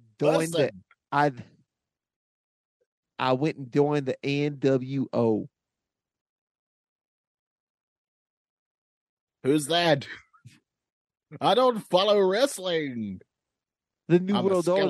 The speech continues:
Speaker 2: skeleton, for
Speaker 1: baby.
Speaker 2: God's sake.
Speaker 1: I joined with Kevin Nash and Hulk Hogan,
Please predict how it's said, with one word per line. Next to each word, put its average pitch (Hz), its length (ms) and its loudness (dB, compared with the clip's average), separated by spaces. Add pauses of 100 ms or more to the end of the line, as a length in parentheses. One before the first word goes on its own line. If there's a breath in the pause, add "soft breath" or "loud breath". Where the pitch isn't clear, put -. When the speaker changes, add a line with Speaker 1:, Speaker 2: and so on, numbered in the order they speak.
Speaker 2:
skeleton, 151 140 -2
for 143 80 -2
Speaker 1:
baby. 127 200 -2
Speaker 2:
God's 104 380 -8
sake. 107 400 -8
Speaker 1:
I 151 160 0
joined 156 560 0
with 143 160 0 (100)
Kevin 156 440 -4
Nash 165 460 2 (120)
and 113 160 -12 (560 soft breath)
Hulk 160 260 4
Hogan, 165 680 2